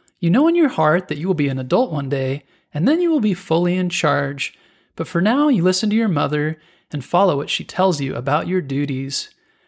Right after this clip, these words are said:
You're also scared because there's a tense feeling in the air. You are worried for your safety, as is your mom. This is the story of Mary, Queen of Scots. Mary, Queen of Scots, was also known as Mary Stuart.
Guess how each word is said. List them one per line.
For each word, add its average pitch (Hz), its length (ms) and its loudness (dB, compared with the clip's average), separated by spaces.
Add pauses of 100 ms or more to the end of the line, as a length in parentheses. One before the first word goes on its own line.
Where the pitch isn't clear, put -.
You're 165 140 2
also 254 260 2
scared 151 640 0
because 147 260 -4
there's 170 220 0
a 143 80 -2
tense 269 400 -4
feeling 170 360 0
in 139 100 -6
the 135 140 -4
air. 135 320 -6 (460)
You 254 160 2
are 285 100 2
worried 214 300 2
for 226 100 -6
your 226 120 0
safety, 156 560 -2
as 165 180 -2
is 175 160 0
your 147 100 -4
mom. 139 520 -6 (460)
This 214 200 -2
is 330 120 -2
the 302 100 0
story 202 460 2
of 139 180 -6
Mary, 143 600 -2 (380)
Queen 175 300 -2
of 196 140 -6
Scots. - 800 -6 (1200)
Mary, 277 360 2
Queen 214 260 0
of 262 100 0
Scots, - 720 -2
was 196 140 0
also 160 300 0
known 143 300 0
as 185 120 -2
Mary 143 300 -2
Stuart. 240 600 -2